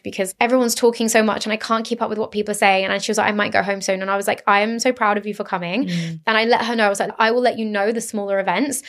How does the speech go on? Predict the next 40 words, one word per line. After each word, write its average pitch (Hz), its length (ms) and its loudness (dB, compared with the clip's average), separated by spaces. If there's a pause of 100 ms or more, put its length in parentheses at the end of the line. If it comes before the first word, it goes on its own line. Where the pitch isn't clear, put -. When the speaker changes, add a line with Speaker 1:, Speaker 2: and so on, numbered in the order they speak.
(140)
Speaker 1:
so - 160 0
you 208 160 -2
feel 202 220 2
a - 20 4
little 208 160 2
bit 196 140 2
less 196 180 2
intimidated 208 760 0
by 190 140 2
what's 180 220 -2
happening 196 560 0
and 185 200 -2 (220)
you 202 140 -6
feel 202 240 4
like 196 160 4
you 196 100 -6
can 202 140 -6
kind 190 180 -2
of 185 60 -4
take 185 220 -4
things 196 180 -6
at 196 80 -2
your 196 100 0
own 180 120 -2
pace." 185 260 -2
But - 140 0
I 214 80 4
was 226 100 0
like, - 180 2
"That's - 300 2 (320)
incredible." 240 480 2
Some 240 160 0
of 262 40 0
the 285 60 2
stories 254 340 4
of 226 60 -2
these 208 160 -2
women 196 240 -2
coming, 185 480 -4
eh, - 100 -6